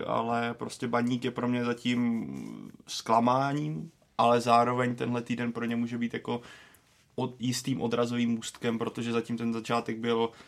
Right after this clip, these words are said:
ono, když se vám stoupíte do sezóny, je to plichta, plichta, prohra, tak se vám hnedka blbě dýchá, navíc ty změny v sestavě.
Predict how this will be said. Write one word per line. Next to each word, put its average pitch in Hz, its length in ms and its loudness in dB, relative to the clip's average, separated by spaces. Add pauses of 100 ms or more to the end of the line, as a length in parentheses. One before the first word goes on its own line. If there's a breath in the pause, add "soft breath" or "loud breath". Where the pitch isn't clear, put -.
(180 loud breath)
ono, 120 180 2
když 120 200 0
se 127 60 0
vám 117 340 2 (100)
stoupíte 120 520 -4
do 117 100 2
sezóny, 117 380 -2
je 117 120 2
to 113 100 -4
plichta, 117 380 -2
plichta, 120 380 -4
prohra, 117 480 2
tak 117 240 -8
se - 100 -8
vám 117 140 0
hnedka 117 280 -2
blbě 113 280 -2
dýchá, 113 320 -2
navíc 113 280 -4
ty - 100 -18
změny 113 340 -4
v 113 60 -10
sestavě. 117 520 -4